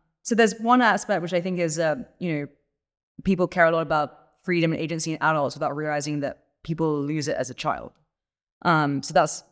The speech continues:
one direction. The other thing is that I think there's a lot of cultural nihilism 'cause there's lots of negative messaging going on in society. Like, we're always close to the world endings of climate change, and we're always at the threat of war or something else. And in those,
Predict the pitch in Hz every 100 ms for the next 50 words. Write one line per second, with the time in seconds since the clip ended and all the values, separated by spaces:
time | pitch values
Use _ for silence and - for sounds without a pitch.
0 | _ 175 180 151 135 160 170 208 220 185
1 | 170 139 170 170 160 165 156 - 165 151
2 | 170 151 147 160 165 131 - 104 95 -
3 | _ 170 175 170 160 180 151 165 165 165
4 | 160 160 156 160 165 147 147 143 143 143
5 | 139 - 175 160 147 139 131 - _ _
6 | - 151 165 165 160 - 170 160 156 160
7 | 156 160 160 156 156 151 147 151 - 190
8 | 160 139 - 147 127 131 135 147 160 165
9 | 165 156 165 160 160 180 185 180 170 151
10 | 151 160 160 170 156 151 170 151 _ _
11 | _ - 196 190 196 196 185 160